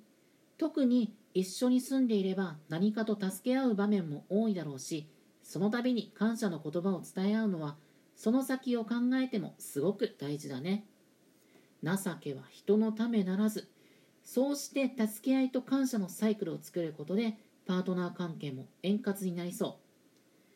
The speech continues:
う。共通のワクワクを持っておくのもいいかも。旅行の計画なんてやってるだけでも楽しいよね。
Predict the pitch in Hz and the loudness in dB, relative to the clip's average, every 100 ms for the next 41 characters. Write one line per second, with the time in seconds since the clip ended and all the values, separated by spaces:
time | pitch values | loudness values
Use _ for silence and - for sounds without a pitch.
0 | _ _ _ _ _ - 214 277 - 285 | _ _ _ _ _ 4 4 4 0 2
1 | 277 247 214 214 262 262 277 262 254 285 | 4 4 2 2 0 0 2 4 4 2
2 | - 220 190 208 202 175 - 165 165 151 | 2 2 4 4 2 2 -4 -8 -6 -6
3 | 139 - - _ _ _ _ _ _ _ | -6 -8 -16 _ _ _ _ _ _ _
4 | _ _ - 143 147 202 196 196 190 185 | _ _ 0 2 6 6 6 2 2 2
5 | 180 185 165 151 135 135 190 214 - 262 | 0 -4 -4 -4 -2 2 0 0 -2 0
6 | 247 - 214 311 254 151 147 147 - 151 | 0 0 -2 0 -2 -2 -4 -8 -6 -8
7 | 131 175 214 226 | -4 0 0 0